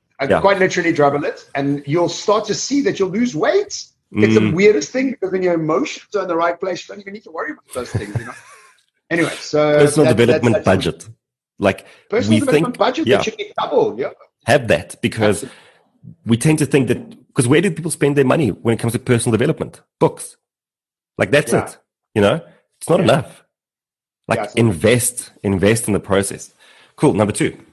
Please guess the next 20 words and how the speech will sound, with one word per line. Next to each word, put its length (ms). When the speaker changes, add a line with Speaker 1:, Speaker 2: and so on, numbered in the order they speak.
Speaker 1:
Okay. 160
Second, 480
and 100
I, 140
I 120
think 220
only 160
three 520
would 260
be 100
enough 300
for 80
today, 260
but 220
the 60
second 380
Speaker 2:
Yeah, 120
Speaker 1:
one 160
Speaker 2:
perfect. 120
Speaker 1:
is 640